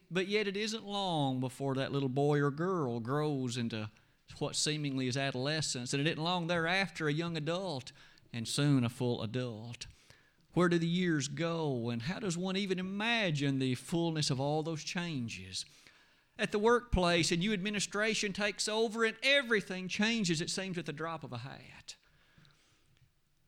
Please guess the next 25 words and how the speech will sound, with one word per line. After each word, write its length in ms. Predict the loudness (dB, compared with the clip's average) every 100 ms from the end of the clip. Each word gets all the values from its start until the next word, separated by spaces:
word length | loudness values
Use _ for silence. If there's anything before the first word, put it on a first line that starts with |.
| -20 -2
Our 160 | 0 2
own 140 | 2
federal 340 | 0 0 0
government, 540 | 0 0 0 -2 -2 -2
every 220 | -2 -4
four 280 | -2 0 2
years, 560 | 2 2 2 0 -2
or 140 | -2 -4
at 100 | -2
most 320 | 0 0 0
every 240 | -2 -2 -2
eight 220 | -4 -4
years, 520 | -2 -2 0 -2 -4
seems 440 | -6 -2 2 2 0
to 80 | -2
change 720 | 0 2 2 0 -2 -4 -4
dramatically. 1080 | -4 -2 0 0 0 -2 -6 -8 -10 -10 -14 -20 -20 -20 -20 _ -2
We 180 | 0
live 320 | 2 2 0 0
in 100 | -4
a 60 |
constant 880 | -6 -6 -6 -4 -4 -2 -4 -6 -10 -20 _ _ _
sea 400 | -4 -2 -2 -2
of 100 | -4
change. 840 | -6 -6 -6 -10 -12 -12 -10 -10